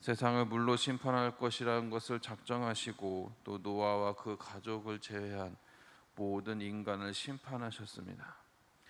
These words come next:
인간을 창조하시고 보시기에 심히 좋았더라라고 말씀하셨던 하나님께서, 어, 진노할 수밖에 없는 이유가 과연 무엇이었을까?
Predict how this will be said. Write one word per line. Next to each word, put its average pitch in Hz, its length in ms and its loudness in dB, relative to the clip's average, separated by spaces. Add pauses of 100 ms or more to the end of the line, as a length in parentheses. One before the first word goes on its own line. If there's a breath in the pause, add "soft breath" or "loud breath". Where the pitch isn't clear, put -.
(480 loud breath)
인간을 131 500 -2
창조하시고 143 880 -6
보시기에 131 580 -4
심히 180 520 -2
좋았더라라고 123 880 -2
말씀하셨던 120 800 -8
하나님께서, 117 880 -8 (840 loud breath)
어, 69 380 -10
진노할 113 560 0
수밖에 110 440 -2
없는 107 200 0
이유가 98 460 -2
과연 107 340 -4
무엇이었을까? 98 1000 -8